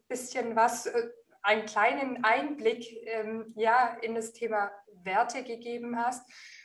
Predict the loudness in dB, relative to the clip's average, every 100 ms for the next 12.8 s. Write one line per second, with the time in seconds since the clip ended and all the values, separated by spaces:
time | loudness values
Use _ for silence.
0 | _ -6 -6 -2 -2 0 2 4 4 2
1 | 0 2 4 2 0 -2 -2 -4 -6 -10
2 | -8 -6 -4 -4 -4 -4 -2 -4 -8 -6
3 | -6 -6 -4 2 2 2 -4 -20 -6 -6
4 | -6 -8 -4 -2 -2 -4 -10 -10 -8 -4
5 | -4 -4 -2 2 2 0 -14 _ _ _
6 | _ _ 0 0 2 0 2 0 -2 -14
7 | -20 -10 2 2 4 2 2 2 0 2
8 | 2 0 -8 -6 -6 -2 -4 -2 -6 -6
9 | -10 -10 -10 -8 -4 -4 -4 -2 -2 -4
10 | -12 -8 -2 0 0 -2 -4 -6 -8 0
11 | 4 6 6 4 4 2 0 -4 -8 -8
12 | -8 -4 0 2 2 2 0 -4